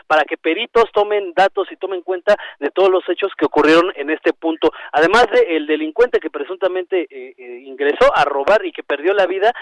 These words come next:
se detuvo a tres personas más quienes ya fueron trasladadas hacia el Ministerio Público en calidad de detenidos. Mientras tanto, en la zona continúa el acordonamiento por parte de la policía capitalina y varios curiosos que se están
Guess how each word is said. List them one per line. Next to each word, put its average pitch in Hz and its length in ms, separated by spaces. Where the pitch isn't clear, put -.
se 151 280
detuvo 269 380
a 147 60
tres 208 240
personas 185 480
más 185 240
quienes 143 260
ya 165 80
fueron 180 220
trasladadas 139 580
hacia 165 340
el 135 160
Ministerio 143 540
Público 185 480
en 151 120
calidad 143 440
de 151 240
detenidos. 196 520
Mientras 151 360
tanto, 208 360
en 143 160
la 139 160
zona 208 180
continúa 165 480
el 151 140
acordonamiento 156 680
por - 200
parte 180 300
de 151 100
la 139 80
policía 151 340
capitalina 175 640
y 285 140
varios 208 340
curiosos 170 480
que 147 80
se 139 80
están 185 220